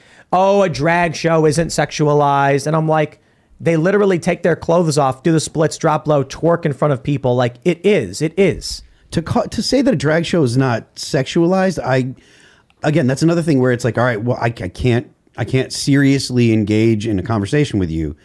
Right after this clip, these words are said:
Speaker 2: because we, you're not gonna come from a, a, a place of honesty. Like,
Speaker 1: But then there's no, there's, there's no moving forward with solving these, these issues.
Speaker 2: It's t-, that,
Speaker 1: You,
Speaker 2: that's,
Speaker 1: you,
Speaker 2: that's
Speaker 1: I
Speaker 2: such a black pill,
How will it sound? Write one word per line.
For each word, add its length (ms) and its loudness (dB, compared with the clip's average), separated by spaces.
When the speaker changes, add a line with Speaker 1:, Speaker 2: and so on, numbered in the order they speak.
Speaker 2:
because 300 -2
we, 320 0
you're 260 -2
not 360 0
gonna 180 0
come 240 -2
from 160 -4
a, 260 -8
a, 180 -6
a 60 -10
place 360 -4
of 80 -10
honesty. 360 -6
Like, 220 -14
Speaker 1:
But 80 -4
then 120 0
there's 160 0
no, 340 2
there's, 260 -2
there's 300 -2
no 160 2
moving 260 0
forward 420 0
with 140 -4
solving 360 -2
these, 220 -6
these 160 -6
issues. 500 -8
Speaker 2:
It's 280 -14
t-, 200 -12
that, 140 -2
Speaker 1:
You, 100 2
Speaker 2:
that's, 160 2
Speaker 1:
you, 60 2
Speaker 2:
that's 100 -6
Speaker 1:
I 140 0
Speaker 2:
such 260 -2
a 60 0
black 460 0
pill, 360 2